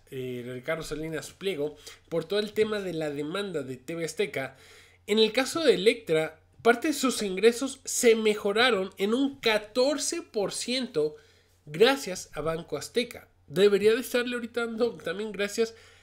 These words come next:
pues, al gobierno y a la cuatro T, porque si estuviera una economía mala, como muchas veces nos han querido decir, ahorita estaríamos en recesión con unas tasas de interés del once punto veinticinco por ciento.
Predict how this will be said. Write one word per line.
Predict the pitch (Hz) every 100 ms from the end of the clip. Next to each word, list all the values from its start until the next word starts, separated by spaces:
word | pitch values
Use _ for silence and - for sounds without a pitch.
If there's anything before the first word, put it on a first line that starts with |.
| _
pues, | - 135
al | 123
gobierno | 127 123 185 240 208
y | 156
a |
la | 147 -
cuatro | 175 160
T, | 156 220 - - - - _
porque | - 262 262 233 220
si | -
estuviera | 175 170 202 220 190
una | 208 214
economía | 208 165 156 160 185 175
mala, | 131 147 156 196 156 135 - - -
como | - 113
muchas | 123 156 151
veces | 156 147 135
nos | 135 156
han |
querido | 151 151 156
decir, | 151 202 202 _ - - -
ahorita | 202 220
estaríamos | 233 160 190 190 196
en | 165
recesión | 147 - 180 175
con | 175
unas | 190 196 -
tasas | 190 - 190
de | 180
interés | 139 139 151
del | 147 139
once | 131 139
punto | 143 135 120
veinticinco | 127 120 - 120 110 -
por | 104 -
ciento. | 202 202 -